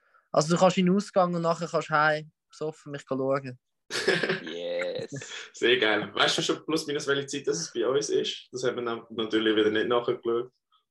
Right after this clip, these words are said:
Speaker 1: Ähm, ich weiss es aber nicht, ich habe das Schedule noch nicht gesehen. Aber ich nehme an, wahrscheinlich geht's irgendwann um zehn, elf los, elf,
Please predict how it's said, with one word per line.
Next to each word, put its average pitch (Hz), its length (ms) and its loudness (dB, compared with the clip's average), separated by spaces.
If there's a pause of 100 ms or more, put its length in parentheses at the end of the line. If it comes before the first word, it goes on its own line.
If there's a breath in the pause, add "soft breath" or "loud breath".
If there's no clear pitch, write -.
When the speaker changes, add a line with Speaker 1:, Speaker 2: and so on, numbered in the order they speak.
(880)
Speaker 1:
Ähm, 156 260 6
ich 160 120 -2
weiss 165 300 2
es 160 60 -16
aber 156 100 -10
nicht, 165 200 -6
ich 170 100 -8
habe 170 60 -6
das - 120 -12
Schedule 156 380 0
noch 151 100 -4
nicht 160 160 -8
gesehen. 131 420 -6
Aber 143 200 0
ich - 80 -2
nehme 160 240 2
an, 156 80 2
wahrscheinlich 156 680 2 (200)
geht's 147 240 2
irgendwann 147 420 -2
um 143 180 -6
zehn, 151 300 0
elf 147 380 -6
los, 147 440 0
elf, 165 300 -2